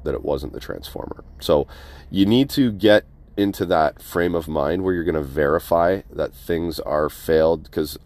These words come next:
listen, when I was doing my apprenticeship, and I would guess, I would assume, and I would go to the supply house, the wholesaler, wherever I was, and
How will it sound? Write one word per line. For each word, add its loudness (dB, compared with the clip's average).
listen, -4
when 4
I 6
was 6
doing 4
my 4
apprenticeship, -4
and -4
I 4
would 2
guess, 2
I 2
would 2
assume, -2
and 2
I 4
would 4
go 4
to -2
the -4
supply 4
house, 0
the -12
wholesaler, 0
wherever 0
I 4
was, 2
and -6